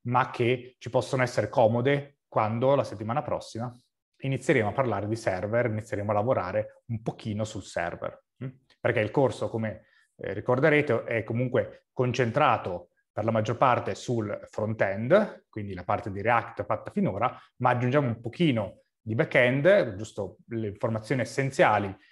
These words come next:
e i metodi, le tecniche essenziali per completare, per esempio aggiungere la persistenza alla nostra applicazione React, in modo che quando aggiungiamo un esame, quando aggiungiamo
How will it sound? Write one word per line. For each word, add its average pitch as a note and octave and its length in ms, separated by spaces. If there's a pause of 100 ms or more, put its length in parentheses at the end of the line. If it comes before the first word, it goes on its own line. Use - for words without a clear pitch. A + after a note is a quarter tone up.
(160)
e G#2 640 (160)
i G#2 100
metodi, A#2 400
le G2+ 260 (120)
tecniche C3 400
essenziali A2 640 (840)
per D#3 440
completare, D3 1120 (220)
per A#2+ 120
esempio A#2 260
aggiungere A2+ 380
la G#2+ 100
persistenza A2 920 (240)
alla A2+ 200
nostra A2 240
applicazione A2+ 480
React, A2+ 380
in A2+ 120
modo G#2+ 220
che G#2+ 120
quando A#2 240
aggiungiamo A2 420
un C3 80
esame, A2+ 500
quando G#2+ 200
aggiungiamo B2 760